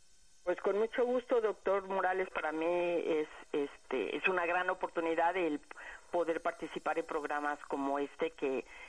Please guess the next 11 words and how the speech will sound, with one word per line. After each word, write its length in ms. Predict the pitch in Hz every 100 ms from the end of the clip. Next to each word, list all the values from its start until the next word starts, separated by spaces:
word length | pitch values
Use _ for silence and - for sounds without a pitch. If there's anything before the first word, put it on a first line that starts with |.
| -
ayudan 460 | - 147 156 156 156
a 80 | 147
que 120 | -
la 160 | 147 143
gente 420 | - 160 151 160
conozca 560 | - 160 156 151 -
más 320 | 156 156 151 156 -
sobre 340 | 175 156 151 147
la 140 | 147
producción 840 | - 151 147 143 - 160 143 143 143 - - - -
agropecuaria. 840 | - 190 143 147 - 147 123 123